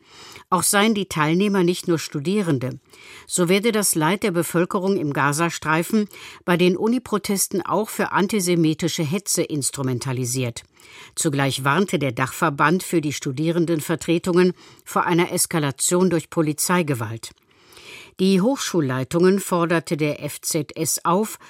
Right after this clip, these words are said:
jüdische Studierende effektiv zu schützen und per Hausrecht auch aggressiv auftretende Gruppierungen und Personen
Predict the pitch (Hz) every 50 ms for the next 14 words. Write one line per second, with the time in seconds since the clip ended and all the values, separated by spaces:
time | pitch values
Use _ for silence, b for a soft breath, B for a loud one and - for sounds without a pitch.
0 | B B B B 180 208 220 247 254 - - 214 185 - - 180 160 143 165 175
1 | 214 214 226 196 208 - - - - 170 156 - - 190 185 180 - - - -
2 | 151 - - - 202 190 - - - 233 240 240 233 B B B B B B B
3 | 196 190 180 - - 165 147 117 131 156 170 185 - - - 175 202 233 - -
4 | - - - 165 165 - - - 160 - 156 156 143 - - - 208 226 - -
5 | - 160 170 165 - - - 185 170 165 - 180 156 160 135 - 131 131 - -
6 | 175 180 202 190 196 190 170 151 139 107 151 - - 147 135 127 160 160 175 175
7 | 175 170